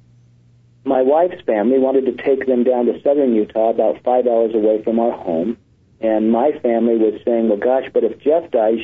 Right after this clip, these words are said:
shouldn't they be buried together? And perhaps, you know, <laughs> we don't know if we want to go have him five hours away. And what about Spencer? What about this little boy who was only seven?" You know, what are we gonna do with him? So there was all this turmoil and discussion going on with the family.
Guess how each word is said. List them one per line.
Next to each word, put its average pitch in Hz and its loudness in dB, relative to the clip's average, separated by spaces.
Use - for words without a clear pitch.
shouldn't 143 -2
they 131 2
be 123 0
buried 113 0
together? 113 0
And 113 -6
perhaps, 147 -2
you 151 2
know, 123 0
<laughs> - -16
we 156 0
don't 156 -2
know 143 2
if - -8
we 131 2
want 156 0
to 139 2
go - -4
have 165 0
him 139 -2
five 147 0
hours 131 2
away. 165 2
And 143 0
what 175 2
about 120 -2
Spencer? 247 -2
What 139 2
about 165 0
this 151 -2
little 131 2
boy 190 2
who 131 0
was 131 2
only 127 0
seven?" 147 0
You 175 2
know, 135 2
what 175 2
are 185 4
we 160 2
gonna 143 0
do 131 2
with 127 -6
him? 170 -2
So 175 4
there 170 2
was 170 0
all 262 2
this 175 0
turmoil 156 2
and 127 0
discussion 147 -2
going 131 0
on 127 0
with 123 -4
the - -8
family. 135 0